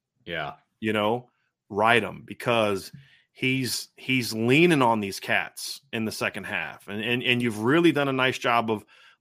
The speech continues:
Speaker 2: of, of getting that kind of push against Ohio State in the second half. And I just
Speaker 1: Yeah.
Speaker 2: wish they would have stuck with it a little bit. And then the calls they could have made, I just would have done something
Speaker 1: Sure.
Speaker 2: a little bit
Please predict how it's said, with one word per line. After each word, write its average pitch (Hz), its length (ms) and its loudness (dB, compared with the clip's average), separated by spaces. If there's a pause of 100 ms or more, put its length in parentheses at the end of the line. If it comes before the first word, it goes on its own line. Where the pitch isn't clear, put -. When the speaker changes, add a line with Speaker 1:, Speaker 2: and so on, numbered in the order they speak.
(140)
Speaker 2:
of, 104 360 -2
of 101 340 -8
getting 160 420 6
that 127 280 2
kind 131 260 0
of 101 160 -6
push - 640 -2
against 110 400 -6
Ohio 107 280 0
State 107 200 -6
in 92 60 -8
the 95 60 -10
second - 280 -10
half. 98 460 -6 (720)
And 110 120 0
I 101 80 0
just 101 200 -6
Speaker 1:
Yeah. 120 60 -6
Speaker 2:
wish 113 180 0
they 107 100 0
would 104 160 -4
have 110 60 -8
stuck - 300 -6
with 98 200 -4
it - 20 -6
a 95 40 -6
little 92 220 -6
bit. 92 220 -4
And 131 120 2
then 160 140 4
the 131 80 4
calls 127 380 2
they 113 160 0
could 147 300 -4
have 101 140 -2
made, 107 440 0
I 92 100 -8
just - 280 -12
would 98 100 -8
have 92 120 -14
done 90 240 -8
something 87 240 -8
Speaker 1:
Sure. 90 220 -4
Speaker 2:
a 85 40 -8
little 87 240 -12
bit - 140 -18